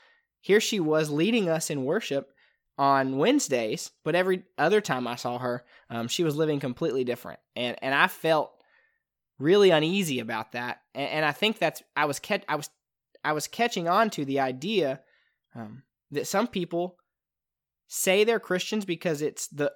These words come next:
the popular thing to do, because we live in the South, and so everyone is a Christian, and they just assume that they're Christians, um, without having any transformation. And so that's the other side of this, I would say, is there is a cultural Christianity that takes place where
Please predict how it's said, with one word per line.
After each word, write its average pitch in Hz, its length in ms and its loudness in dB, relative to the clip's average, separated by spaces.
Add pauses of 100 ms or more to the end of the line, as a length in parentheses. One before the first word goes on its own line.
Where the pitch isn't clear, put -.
the 135 160 -6
popular 170 520 -2
thing 165 260 -4
to 151 120 -6
do, 139 320 -2 (100)
because 135 280 -8
we 135 100 -4
live 139 340 -2
in 135 400 -4 (540)
the 135 100 -4
South, 143 520 0
and 123 160 -6
so 131 100 -6
everyone 131 480 -4
is 131 220 -4
a 165 40 0
Christian, 196 400 -4
and 156 120 -4
they 135 100 -4
just 135 180 -12
assume 151 340 -6
that 185 100 -8
they're 208 120 -6
Christians, 254 580 -8 (260)
um, 131 180 -4
without 147 260 2
having 160 460 4
any 123 160 -4
transformation. - 840 -12 (600)
And 135 100 -4
so 156 60 -2
that's 214 180 6
the 160 140 6
other 165 160 6
side 151 420 4
of 117 140 -4
this, 120 220 -4
I 135 120 2
would 120 140 -2
say, 113 240 -6
is 113 120 -6
there 151 180 2
is 247 200 4
a 135 80 -4
cultural 160 500 0
Christianity 127 680 -6
that 117 160 -8
takes - 260 -4
place 127 340 -6
where 127 280 -6